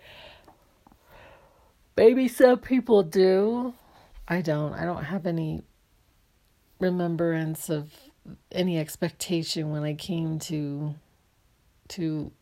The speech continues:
uh, s-, maybe some people who are, like, really, really, um, psychic or whatever. <laughs> I think about, like, really, honestly, the weirdest stuff.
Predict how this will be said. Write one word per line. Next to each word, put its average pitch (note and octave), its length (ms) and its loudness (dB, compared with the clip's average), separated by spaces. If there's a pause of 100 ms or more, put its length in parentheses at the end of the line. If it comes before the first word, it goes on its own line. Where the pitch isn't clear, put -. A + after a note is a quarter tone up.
(480)
uh, F3+ 160 -10
s-, - 200 -10
maybe E3+ 340 0
some D#3 320 -4
people D#3+ 340 -2
who D#3+ 160 -4
are, C#3+ 320 -2
like, C3+ 240 -4
really, C#3+ 360 -2
really, C#3 560 -4 (840)
um, C#3+ 500 -4 (1800)
psychic D#3+ 800 -6
or D#3+ 120 -6
whatever. D3+ 680 -4 (380)
<laughs> - 880 -8 (1600)
I G#3 60 -2
think A#3 280 -2
about, E3 340 0
like, D#3 180 -4 (180)
really, D#3+ 520 -2
honestly, D#3 540 -4
the D#3 240 -2
weirdest C#3 500 -4
stuff. - 400 -8